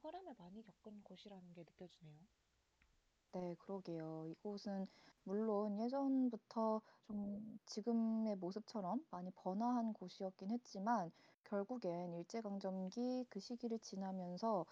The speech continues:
Speaker 2: 어, 다른 지역들처럼 개발 이전에는 약간, 네, 좀 낙후된 지역으로, 어, 잔존해 있다가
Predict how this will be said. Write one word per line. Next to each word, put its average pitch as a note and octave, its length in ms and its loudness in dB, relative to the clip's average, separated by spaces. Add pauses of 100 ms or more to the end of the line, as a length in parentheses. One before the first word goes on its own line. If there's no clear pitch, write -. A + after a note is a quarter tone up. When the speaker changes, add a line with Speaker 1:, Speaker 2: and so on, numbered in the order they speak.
(340)
Speaker 2:
어, - 140 -12
다른 A#3 320 4
지역들처럼 A3 1000 0 (340)
개발 G#3 340 2
이전에는 A#3 1080 4 (300)
약간, F#3 520 2 (140)
네, E3 200 -6
좀 F3 180 -8
낙후된 G3+ 720 0
지역으로, F#3+ 920 -2 (340)
어, D3 360 -8
잔존해 G3+ 460 0
있다가 E3 600 4